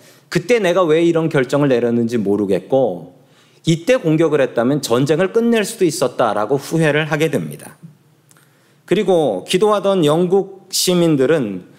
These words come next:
누가 시키지도 않았는데 자신의 목숨을 걸고 낚시배를 이끌고 저 프랑스 해변으로 가게 됩니다. 그래서요,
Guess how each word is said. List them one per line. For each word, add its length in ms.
누가 240
시키지도 720
않았는데 1000
자신의 520
목숨을 600
걸고 680
낚시배를 1080
이끌고 840
저 140
프랑스 380
해변으로 920
가게 380
됩니다. 480
그래서요, 800